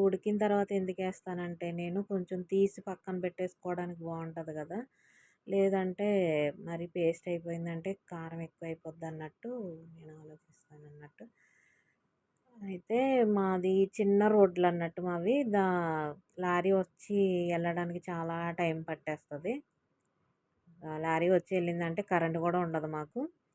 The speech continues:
ఒక రెండు రోజుల వరకు లైన్ మ్యాన్ దొరకడు మాకు, అలా చాలా టైమ్ పడుతుంది. ఆ, అది చిన్న చిన్న రోడ్లు అనమాట, పల్లెటూరు కదా మాది.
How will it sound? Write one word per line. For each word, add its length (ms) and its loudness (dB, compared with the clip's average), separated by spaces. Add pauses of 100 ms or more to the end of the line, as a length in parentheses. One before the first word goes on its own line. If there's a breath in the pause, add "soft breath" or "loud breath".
(160)
ఒక 120 -4
రెండు 240 2
రోజుల 280 0
వరకు 400 -2 (1000)
లైన్ 320 -6
మ్యాన్ 240 -6 (340)
దొరకడు 460 -6
మాకు, 280 -12
అలా 260 -8 (840 soft breath)
చాలా 180 0
టైమ్ 280 -2
పడుతుంది. 460 -8 (960)
ఆ, 120 -12 (140)
అది 180 -8 (140)
చిన్న 180 -2
చిన్న 260 -2
రోడ్లు 360 -4
అనమాట, 300 -6
పల్లెటూరు 500 -2
కదా 220 -4
మాది. 300 -8